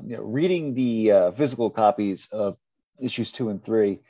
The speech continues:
uh, one of the notable things is, you know, at the back of each is the, there are these multi-page tributes to, uh,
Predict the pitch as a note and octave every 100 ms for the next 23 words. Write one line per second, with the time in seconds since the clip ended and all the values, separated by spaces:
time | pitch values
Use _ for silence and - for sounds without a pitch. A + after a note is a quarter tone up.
0 | _ _ - F#2+ E2+ D#2+ C#3+ D#3 A#2+ C3
1 | C#3 A2 G#2 G2+ F2+ F#2+ F2+ F2+ E2+ -
2 | A2+ G2 F2+ G2 G#2+ A2 G#2 - A2 G#2+
3 | - - G2+ F2+ - G#2 - - A2+ G#2+
4 | F#2 G2+ F2 A2 B2 B2 A#2 - G#2+ F#2+
5 | F2 - _ _ _ - B2+ G2 G2 F#2
6 | - - G2+ F2 E2 E2+